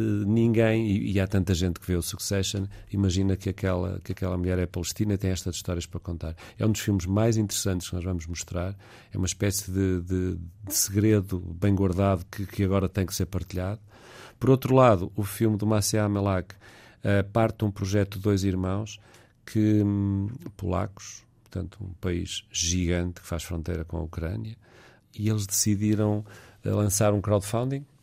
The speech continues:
na net e para conseguirem fazer este filme. Este filme parte de um projeto absolutamente louco, que é comprar uma carrinha,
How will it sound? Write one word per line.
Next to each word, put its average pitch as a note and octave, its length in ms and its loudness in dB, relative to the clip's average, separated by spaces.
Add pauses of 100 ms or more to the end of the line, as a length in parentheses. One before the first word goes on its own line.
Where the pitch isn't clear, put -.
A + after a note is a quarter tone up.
(140)
na F#2+ 120 -4
net G2+ 280 -2 (760)
e F#2+ 600 0 (200)
para G2+ 140 -4
conseguirem G2+ 440 -2
fazer G2+ 280 0
este F#2+ 160 -2
filme. G2 240 -4
Este F#2+ 140 -8
filme G#2 220 -4
parte G#2 320 -6
de G#2 60 -8
um F#2+ 40 -6
projeto G2+ 480 -6
absolutamente G#2 840 -6 (360)
louco, B2+ 440 -2 (400)
que - 120 0
é G2+ 40 2
comprar G#2 400 2
uma G#2 160 4
carrinha, A2+ 560 2